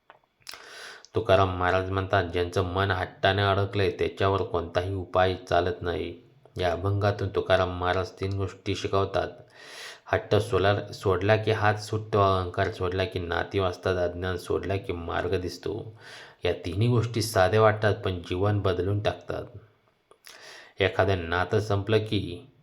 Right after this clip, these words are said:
पण समजूतदारपणाने बोललं नाही म्हणून दुखावलं गेलं, एखादं काम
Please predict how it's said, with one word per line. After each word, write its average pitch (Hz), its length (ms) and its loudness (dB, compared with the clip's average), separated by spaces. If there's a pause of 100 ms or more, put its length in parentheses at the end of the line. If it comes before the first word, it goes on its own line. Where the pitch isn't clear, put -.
(640)
पण 101 160 2
समजूतदारपणाने 110 960 2
बोललं 104 420 2
नाही 107 220 4
म्हणून 95 520 0
दुखावलं 101 400 2
गेलं, 98 340 2
एखादं 90 520 0
काम 92 520 0